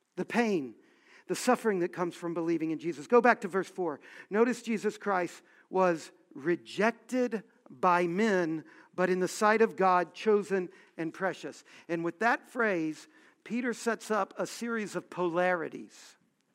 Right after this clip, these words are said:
about Jesus. Rejected by men, chosen by God.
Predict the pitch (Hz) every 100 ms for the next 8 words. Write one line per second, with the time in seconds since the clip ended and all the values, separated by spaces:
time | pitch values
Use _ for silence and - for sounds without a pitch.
0 | _ _ _ _ _ - 160 165 - 143
1 | 156 - - _ _ _ _ _ _ _
2 | _ _ _ _ 143 135 - 190 190 247
3 | 214 220 220 214 202 156 139 139 _ _
4 | _ _ _ _ _ _ _ - 180 139
5 | 143 143 135 120 98